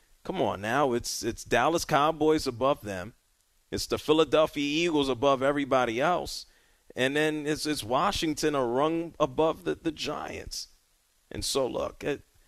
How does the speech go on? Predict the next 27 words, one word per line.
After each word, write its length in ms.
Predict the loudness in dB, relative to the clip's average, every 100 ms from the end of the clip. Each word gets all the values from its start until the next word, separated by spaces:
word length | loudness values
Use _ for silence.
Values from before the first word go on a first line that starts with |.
| _ _
rest 280 | 4 4 4
of 60 | -2
the 80 | -4
season, 460 | -2 -2 -2 0
waste 280 | 2 0 -2
of 100 | -6
time. 300 | -2 -2 -2
Get 180 | -2 0
Ron 280 | 2 2 2
Rivera 380 | 0 0 2 4
out 200 | 4 2
of 100 | 0
there. 200 | -2 -2
Get 200 | -6 -2
Mayhew 480 | 2 2 2 2
out 160 | 4 2
of 100 | 2
there. 260 | 0 0 -4 _ _ _ -6
And 140 | 0
let's 160 | 0 0
see 140 | -2
what 140 | -4 -2
Joshua 500 | 0 0 0 0 2
Harris 380 | 2 0 -2
decides 480 | -6 -2 0 0 -2
to 120 | -6 -4
do 260 | -2 -4